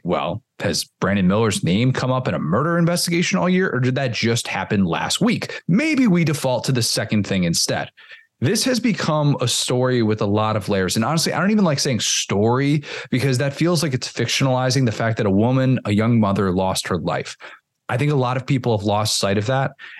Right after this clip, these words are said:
and they're just focused on whatever sort of spin zone they need to not feel uncomfortable. Again, that's a double negative, but not feel uncomfortable. And that includes even someone like Jay Bilas,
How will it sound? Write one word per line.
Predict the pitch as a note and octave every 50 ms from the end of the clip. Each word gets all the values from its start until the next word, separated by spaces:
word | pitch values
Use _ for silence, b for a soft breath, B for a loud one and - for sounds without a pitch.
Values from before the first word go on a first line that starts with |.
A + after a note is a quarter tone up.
| B
and | - G#2+ G#2
they're | G#2 A2
just | G#2+ A#2 - -
focused | - A2+ A2 A2 A#2+ G#2+ -
on | A#2 G#2
whatever | G2+ G2 G2+ G#2+ A#2 A#2
sort | - C#3 A#2+ G2+
of | -
spin | - - - G#2 G#2 G#2+
zone | G#2 G#2 A#2 A2 G#2+
they | G2+ G#2 G#2
need | G2 F#2+ F#2+ G2+ G#2+ A2 G#2+
to | - - A2+
not | G2 F#2 F#2 G2 G2+ G2 G2 - - _ _ _
feel | - - - - - G#2 G2+ G2+ F#2+ F2 - - -
uncomfortable. | G2 G2 F#2+ F2+ - - - - - G#2 F2 - - - C3 - - - - -
Again, | - A2+ A2 A2+ F#2+
that's | E2+ D2+ - -
a | -
double | G#2 G2+ G2+ G#2+
negative, | G2+ G2+ G2 F#2+ G2 F2 -
but | - - D#2+
not | F2+ F#2 G2 G#2 A2 A2+ - -
feel | - - - - A2+ A2+ G#2+ G2 -
uncomfortable. | G2+ G2 F#2 - - - D#3 D#3 C#3+ - G2 E2 E2+ D#2 - B B B B B
And | - A2
that | A#2+ C#3+ F3
includes | D#3+ C#3 - D#3+ D#3 C#3+ B2+
even | C#3 C3+ B2+
someone | G#2+ - C3 C3 B2+
like | A#2 A2 G#2
Jay | - A#2+ A#2 A2+
Bilas, | G#2 C3+ C3+ B2+ A2+ G#2 - -